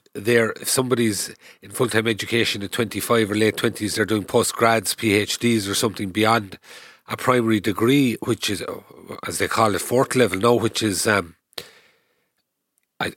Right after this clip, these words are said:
at, at the very least, a large cohort of those would be accounted for by that, which is interesting how educated we, um, as a country seem to be getting now. Right,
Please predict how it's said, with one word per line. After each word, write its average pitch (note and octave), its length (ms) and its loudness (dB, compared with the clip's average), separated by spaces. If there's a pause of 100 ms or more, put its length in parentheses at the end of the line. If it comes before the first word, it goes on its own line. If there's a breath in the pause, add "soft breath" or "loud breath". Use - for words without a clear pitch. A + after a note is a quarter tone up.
(140)
at, - 200 -10
at - 120 -8
the G#2 60 -4
very G2+ 200 2
least, A#2 280 0
a G#2+ 40 -2
large G2+ 340 0
cohort D#3 580 2
of - 260 -12
those G#2 360 -2
would F#2 100 -12
be G2+ 120 -2
accounted G#2+ 460 -4
for G2 240 -2 (360 loud breath)
by G#2 140 0
that, G#2 220 0
which - 160 -6
is G2 100 -2
interesting A2+ 720 2
how C3+ 580 2 (380 loud breath)
educated G#2 800 0
we, G2 340 2
um, F2+ 340 -4 (100)
as - 120 -4
a G2+ 40 -8
country G2+ 380 -4
seem G#2 280 0
to - 120 -14
be G2 160 -2
getting F#2 500 -2 (720 soft breath)
now. G#2+ 320 2 (680 loud breath)
Right, G#3 300 4